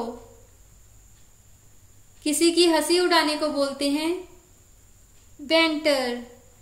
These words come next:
बेंटर। लुढ़क जाने को बोलेंगे टॉपल, टॉपल। प्रदर्शन करने को बोलते हैं exhibition,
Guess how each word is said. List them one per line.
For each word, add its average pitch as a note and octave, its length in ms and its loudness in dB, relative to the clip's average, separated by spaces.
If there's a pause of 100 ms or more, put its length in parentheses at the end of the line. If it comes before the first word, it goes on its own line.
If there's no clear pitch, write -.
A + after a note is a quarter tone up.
(240)
बेंटर। C#4+ 840 0 (2000)
लुढ़क D4+ 320 -2
जाने D#4 280 2
को D4+ 140 -2
बोलेंगे C#4+ 600 0 (1200)
टॉपल, D4+ 640 2 (760)
टॉपल। D4 640 0 (2000)
प्रदर्शन C#4+ 580 2
करने D#4 280 0
को D4+ 160 0
बोलते C4+ 400 -2
हैं D#4 240 0 (1120)
exhibition, C#4+ 1000 -4